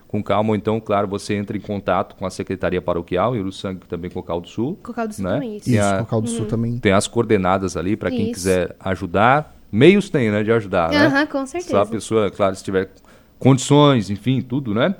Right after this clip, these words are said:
Speaker 1: E quiser ajudar, a gente sabe que temos um povo bastante solidário, né?
Speaker 2: Sim.
Speaker 1: Que ajuda nessas questões. E fica aí o, o convite e, e a sugestão pra você também, que quiser, puder ajudar, é de grande valia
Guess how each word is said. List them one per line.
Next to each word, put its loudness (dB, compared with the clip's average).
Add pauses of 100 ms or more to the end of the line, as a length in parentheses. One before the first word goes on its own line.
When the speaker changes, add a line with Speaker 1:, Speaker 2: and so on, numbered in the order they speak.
(220)
Speaker 1:
E -4
quiser 0
ajudar, 0
a 2
gente 0
sabe 0
que -18
temos -2
um 0
povo -2
bastante -2
solidário, -2
né? -6
Speaker 2:
Sim. -10
Speaker 1:
Que -8
ajuda -2
nessas -8
questões. -10 (340)
E -4
fica -4
aí 0 (100)
o, -8
o -8
convite -4 (340)
e, -4 (200)
e -2
a -4
sugestão -4
pra -2
você -6
também, -4 (460)
que -6 (300)
quiser, 2
puder -2
ajudar, -4
é -4
de -6
grande -4
valia -2